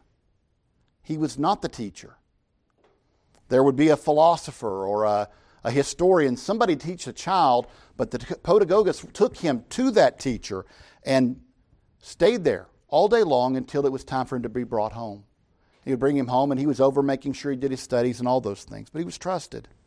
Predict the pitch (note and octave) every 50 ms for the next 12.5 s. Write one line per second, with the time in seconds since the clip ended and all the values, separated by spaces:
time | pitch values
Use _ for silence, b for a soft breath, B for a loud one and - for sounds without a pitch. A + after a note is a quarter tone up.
0 | _ b b b b b b b b b b b b b b b b b A#2+ B2
1 | B2 A#2 A2+ - _ _ _ _ - - D3+ C#3+ - D3 D3 C#3 C#3+ C3+ B2 A#2+
2 | A2+ A2+ B2 C#3+ C#3+ - - - _ _ _ _ _ _ _ _ _ _ - C3
3 | A#2+ - C3+ C3 A2+ C#3 C3+ A#2+ A#2+ - - C3+ C3 A#2+ - - B2 - - -
4 | C3 B2 - A2+ - - C#3 B2+ - - - _ _ - - C3+ D3 D3 D#3+ D3
5 | C#3 C3+ C3 B2 A2 A#2+ B2+ B2 - - A2+ G#2 G2 G2+ - - A#2+ G#2 - -
6 | B2 A2+ G#2 G2 G2+ A2 A#2 _ _ _ _ _ _ _ _ _ _ _ _ _
7 | _ _ _ _ _ - - B2+ A#2+ - - E3 E3+ E3 D#3 C#3+ - - D#3+ C#3+
8 | C#3+ C#3 C3 B2+ B2+ A#2+ A2+ - - - E3+ F3+ G#3+ A3+ G#3+ F#3+ E3 D3+ D3+ D#3+
9 | E3+ E3 C3 A2 G2 F2+ G2 A2 C3+ D3 - _ _ _ _ _ _ _ _ _
10 | _ _ _ - - B2 - - D#3+ E3+ F3 D#3 C#3+ - - - D#3 C#3+ C3+ C3
11 | C3+ - - A#2 A#2 C3 C#3 D3 D3+ C#3 C3+ B2+ A#2+ A#2+ A#2+ B2+ B2+ A#2+ A2 G#2
12 | G#2+ A2+ G#2+ G2+ F#2+ F#2+ G2 G#2 -